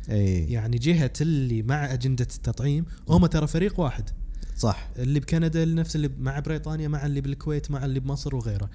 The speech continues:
Speaker 1: صح.
Speaker 2: والعكس صحيح.
Speaker 1: اللي مو مع
Speaker 2: اللي
Speaker 1: التطعيم
Speaker 2: مو مع التطعيم.
Speaker 1: معتبرين
Speaker 2: هم
Speaker 1: نفسهم
Speaker 2: يعتبرون نفسهم نفس فريق المعتصم-، الاعتصامات
Speaker 1: صح.
Speaker 2: العالمية هذه.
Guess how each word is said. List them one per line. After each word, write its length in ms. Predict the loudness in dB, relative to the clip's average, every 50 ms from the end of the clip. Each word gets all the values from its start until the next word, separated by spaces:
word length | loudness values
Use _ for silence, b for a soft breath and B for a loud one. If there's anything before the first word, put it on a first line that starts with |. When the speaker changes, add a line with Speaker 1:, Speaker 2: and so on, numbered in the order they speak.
| B B
Speaker 1:
صح. 340 | -2 0 0 0 0 -2 0 2
Speaker 2:
والعكس 400 | 4 6 6 6 4 2 0 -2
صحيح. 420 | -2 0 0 -2 -2 -2 -2 0
Speaker 1:
اللي 160 | 2 4 4
مو 180 | 4 6 4 4
مع 160 | 4 2 0
Speaker 2:
اللي 140 | 0 -2 -2
Speaker 1:
التطعيم 240 | -2 0 0 2 4
Speaker 2:
مو 120 | 4 4
مع 120 | 4 2
التطعيم. 500 | 0 0 -2 -2 -4 -2 -2 -2 2 4
Speaker 1:
معتبرين 380 | 4 4 6 6 6 4 4 4
Speaker 2:
هم 80 | 2 2
Speaker 1:
نفسهم 340 | 0 0 0 2 2 4 4
Speaker 2:
يعتبرون 300 | 4 4 4 0 0 0
نفسهم 420 | 0 0 -2 -2 -2 -2 -2 0
نفس 260 | 0 0 0 0 0
فريق 360 | 0 2 2 2 0 0 0 0
المعتصم-، 640 | 0 0 0 -2 -2 -2 -2 0 0 -2 -2 -2 -4
الاعتصامات 1120 | -6 -6 -6 -6 -6 -6 -8 -8 -8 -6 -4 -4 -2 0 0 0 2 0 0 -2 -2 -6
Speaker 1:
صح. 460 | -6 -2 0 0 0 0 -4 -8 -8 -6
Speaker 2:
العالمية 600 | -6 -2 0 0 2 2 2 2 2 2 2 2
هذه. 400 | 2 2 2 2 0 0 -2 -4